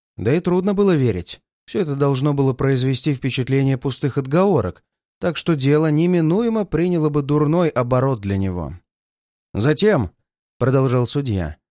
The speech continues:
было снаряжено судебное следствие, и я с самого же начала был убеждён, что Давид Соломон будет осуждён, хотя он на каждом допросе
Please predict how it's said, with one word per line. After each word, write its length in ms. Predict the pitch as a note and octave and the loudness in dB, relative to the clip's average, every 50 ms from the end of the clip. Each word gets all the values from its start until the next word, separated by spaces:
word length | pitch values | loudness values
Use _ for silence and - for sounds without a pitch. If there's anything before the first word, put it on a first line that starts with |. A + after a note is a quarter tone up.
| _ _ _ _ _ _ _ _ - | _ _ _ _ _ _ _ _ -6
было 220 | - A3+ B3 A3 | -2 0 0 0
снаряжено 560 | D#3 - - E3 E3 F3+ F3+ E3 C#3+ C#3+ D3+ C#3+ | 0 -2 -2 -2 0 2 0 0 0 0 0 -2
судебное 500 | - D#3 D#3 D#3 D#3+ D#3 C#3+ D3+ D3 C3+ | 0 -2 -2 0 0 0 0 0 0 0
следствие, 720 | - - E3 E3+ D#3 B2+ - - - - G2+ F#2 F#2 F#2+ | -2 0 0 0 2 0 0 -4 -8 -6 -4 -4 -2 -2
и 40 | A2+ | -2
я 200 | D#3+ G#3 A3+ F3 | -2 -2 -2 -4
с 60 | C3 | -4
самого 360 | - - D#3+ D#3+ D3+ B2+ A#2+ | -4 -2 -2 0 0 0 -2
же 140 | G#2+ G2+ G#2+ | -2 -2 -2
начала 580 | G#2+ G2+ F#2+ - - C3+ D#3 F3 F3 F3 D3 - _ _ _ _ _ _ _ - | -2 -2 -2 -2 0 0 2 2 2 0 0 -4 _ _ _ _ _ _ _ -2
был 160 | B2 D#3+ A3 | 0 0 2
убеждён, 520 | A#3 G#3+ A#3 G3 D3 C3+ D3 D#3+ F3 E3 | 2 2 0 0 2 2 2 2 2 0
что 160 | - - D3+ | -2 -2 -2
Давид 300 | C#3 C3 B2+ B2 C3+ C3 | 0 0 0 0 0 -2
Соломон 540 | - - B2+ A#2+ A#2+ A#2 A#2 C3 D#3+ E3 D3+ | -2 -2 0 0 0 2 0 0 0 0 0
будет 300 | C#3 C#3+ C#3+ C#3 C3+ C3 | 0 0 0 -2 -2 -2
осуждён, 680 | C3 A2+ - B2+ A#2+ G2 F#2+ G#2+ A2 G#2 F#2+ E2+ D#2+ - _ _ _ _ _ _ _ _ _ - | -4 -4 -2 -4 -4 -4 -2 -2 -2 -2 -2 -4 -6 -8 _ _ _ _ _ _ _ _ _ -6
хотя 220 | F#3 F3+ - F3 F3+ | -4 -2 0 0 2
он 180 | F3 E3 D3 | 2 2 2
на 100 | C#3 C3+ | 0 0
каждом 340 | B2+ D3+ D3 B2+ C3 C#3 C3+ | 0 0 -2 0 0 0 0
допросе 600 | C3 C3+ B2 - F#3+ A3 G3 C#3+ - A#2 G2 F2 | 2 0 0 0 0 0 0 0 0 -2 -4 -4